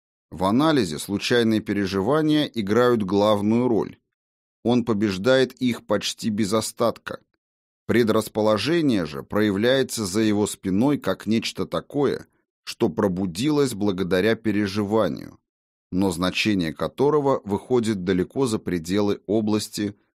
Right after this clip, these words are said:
психоаналитической работы. Такая же зависимость господствует в отношениях между онто-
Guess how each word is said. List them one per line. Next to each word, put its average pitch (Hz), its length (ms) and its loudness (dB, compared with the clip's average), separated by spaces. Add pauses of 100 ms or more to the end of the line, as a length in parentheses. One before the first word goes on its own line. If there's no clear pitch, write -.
(100)
психоаналитической 80 1400 -6
работы. 76 480 -6 (1040)
Такая 175 420 2
же 160 120 0
зависимость 147 640 0
господствует 120 800 0
в 104 60 0
отношениях 123 800 2
между 104 480 0
онто- 113 540 0